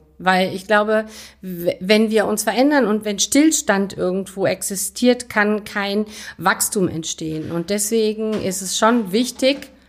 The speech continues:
dass mein Drucker führt ein Eigenleben. Habt ihr das gerade gemerkt? Das ist faszinierend. Also, ähm, ja, äh, also selbst mein Drucker ist total ermächtigt und darf hier sich einschalten, wann er möchte. Und so mache ich das auch mit den Mitarbeitern. Die dürfen sich vollumfänglich einbringen.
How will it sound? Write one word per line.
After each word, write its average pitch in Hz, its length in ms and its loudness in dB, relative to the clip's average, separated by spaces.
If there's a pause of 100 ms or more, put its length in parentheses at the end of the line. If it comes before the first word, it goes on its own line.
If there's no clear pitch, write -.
(480)
dass 214 280 2 (180)
mein 208 180 4
Drucker 262 320 4
führt 214 200 2
ein 156 160 -4
Eigenleben. 180 600 4
Habt 185 160 -4
ihr 202 80 6
das 170 180 4
gerade 180 240 2
gemerkt? 214 340 2
Das 175 120 -4
ist 175 140 -8
faszinierend. 208 760 4 (320)
Also, 202 320 6
ähm, 185 340 4
ja, 170 360 0 (340)
äh, 190 140 6
also 220 220 2
selbst 285 240 4
mein 240 160 6
Drucker 220 480 4
ist 208 220 2
total 240 360 4
ermächtigt 233 580 2
und 220 140 4
darf 226 200 2
hier 208 120 4
sich 202 180 -2
einschalten, 180 440 2
wann 165 120 0
er 156 100 -4
möchte. 139 460 -8 (380)
Und 254 100 4
so 302 140 6
mache 285 140 4
ich 277 60 -2
das 247 180 4
auch 180 120 4
mit 208 140 4
den 285 120 6
Mitarbeitern. 180 600 2
Die 196 120 0
dürfen 220 240 2
sich 226 180 -6
vollumfänglich 202 840 2
einbringen. 156 460 -6